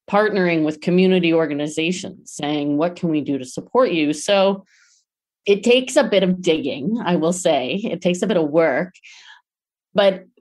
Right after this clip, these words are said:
people are starting to put out there, "Yes, we are inclusive. We want to find other companies that are inclusive." We have a partnership with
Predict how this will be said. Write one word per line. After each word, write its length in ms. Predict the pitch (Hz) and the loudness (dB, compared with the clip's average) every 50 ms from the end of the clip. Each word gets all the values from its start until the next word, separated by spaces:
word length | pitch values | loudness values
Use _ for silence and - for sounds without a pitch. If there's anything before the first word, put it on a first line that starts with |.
| _ _ _ _ _ - | _ _ _ _ _ 2
people 280 | 262 254 254 240 233 | 2 4 4 4 4
are 100 | 202 196 | 4 4
starting 500 | 185 185 - - 190 185 180 180 175 170 | 2 0 0 2 4 4 4 2 0 0
to 100 | 175 180 | -2 -4
put 220 | - - - 180 170 | -4 0 0 2 2
out 240 | 151 151 156 151 - | 2 2 -2 -2 -2
there, 160 | 151 147 143 | -2 -2 -2
"Yes, 440 | 147 147 165 147 135 143 - - - _ | 0 0 0 0 0 -2 -4 -10 -8 _
we 180 | 165 165 165 | -2 0 2
are 160 | 165 160 156 | 2 0 0
inclusive. 580 | 151 147 143 - 156 147 135 135 - - 135 131 | -2 -4 -6 -4 -4 -4 -4 -4 -4 -4 -4 -4
We 340 | 131 135 131 147 165 175 180 | -4 -6 -4 -2 0 2 2
want 320 | 175 170 156 143 139 - _ - | 0 0 -2 -4 -6 -8 _ -8
to 200 | - 139 131 131 _ _ | -6 -6 -6 -6 _ _
find 280 | _ 143 135 131 135 131 - | _ -6 -6 -6 -6 -6 -4
other 420 | 147 156 160 175 170 156 156 156 _ _ _ | -4 0 0 0 0 -2 -6 -10 _ _ _
companies 480 | - 160 151 147 151 143 143 139 - | -6 -6 -6 -4 -4 -4 -4 -6 -4
that 120 | - 143 131 | -6 -2 -2
are 140 | 139 135 131 | -2 -4 -4
inclusive." 640 | 131 135 - 151 143 131 135 - 143 143 139 123 131 - - _ _ _ _ _ _ _ _ _ _ _ | -8 -8 -6 -6 -6 -6 -6 -4 -4 -4 -4 -4 -8 -16 -20 _ _ _ _ _ _ _ _ _ _ _
We 180 | 190 202 214 214 | 0 2 2 4
have 280 | 226 226 220 208 190 | 2 2 2 2 2
a 340 | 185 175 165 160 156 151 - - | 2 4 4 2 2 0 -4 -8
partnership 760 | _ - 247 247 247 240 226 214 196 190 - - 190 170 175 - | _ -2 -2 -2 0 0 -2 -2 -2 -4 0 0 0 0 0 -4
with 280 | 175 165 165 160 156 | -4 -2 -2 -2 -4